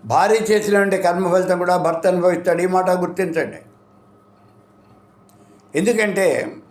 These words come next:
భార్య కొంత నీతి లేని మనిషి, అవినీతి పనులు చేస్తోంది. దానివల్ల అవమానం వచ్చేది భర్తకేగా. మరి అవమానాన్ని భరించాల్సింది భర్తే కదా.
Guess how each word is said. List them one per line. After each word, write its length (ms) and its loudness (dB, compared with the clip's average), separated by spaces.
భార్య 600 0
కొంత 240 0
నీతి 440 0
లేని 240 2
మనిషి, 720 -2
అవినీతి 340 0
పనులు 260 0
చేస్తోంది. 560 -6
దానివల్ల 400 2
అవమానం 480 2
వచ్చేది 320 0
భర్తకేగా. 760 0
మరి 160 0
అవమానాన్ని 600 2
భరించాల్సింది 640 0
భర్తే 420 0
కదా. 260 -2